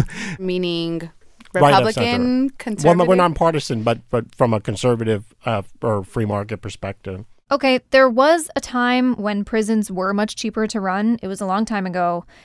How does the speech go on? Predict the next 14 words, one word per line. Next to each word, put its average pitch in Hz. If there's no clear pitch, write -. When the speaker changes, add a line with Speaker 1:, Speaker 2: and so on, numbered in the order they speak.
Speaker 3:
There 220
were 208
less 214
rules 254
and 190
requirements, 226
and 240
many 277
prisons 302
were 262
basically 247
slavery 214
under 196
another 180